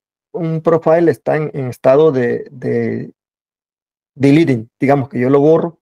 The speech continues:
y aparece deleting aquí. Eh,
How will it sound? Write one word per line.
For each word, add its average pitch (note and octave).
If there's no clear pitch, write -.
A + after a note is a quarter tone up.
y B2
aparece A#2+
deleting B2
aquí. -
Eh, C3+